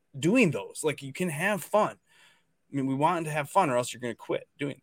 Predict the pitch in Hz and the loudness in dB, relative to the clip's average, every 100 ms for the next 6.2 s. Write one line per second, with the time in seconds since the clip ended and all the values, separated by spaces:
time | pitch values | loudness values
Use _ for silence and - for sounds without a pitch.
0 | - - - 104 104 120 123 117 123 175 | -20 -18 -12 -12 -8 -10 -8 -12 0 0
1 | - - 165 120 123 120 120 120 110 _ | 0 2 2 4 2 2 2 2 -2 _
2 | _ _ _ - 120 143 123 110 113 110 | _ _ _ -10 2 4 6 4 4 4
3 | 110 143 127 - - - - - - 117 | 2 2 0 0 -14 -20 -20 -14 -2 -2
4 | - _ _ _ _ _ _ _ - 107 | -2 _ _ _ _ _ _ _ 0 4
5 | 147 160 180 120 - _ _ _ - 110 | 4 4 2 0 -6 _ _ _ -12 -6
6 | 98 - | -6 -6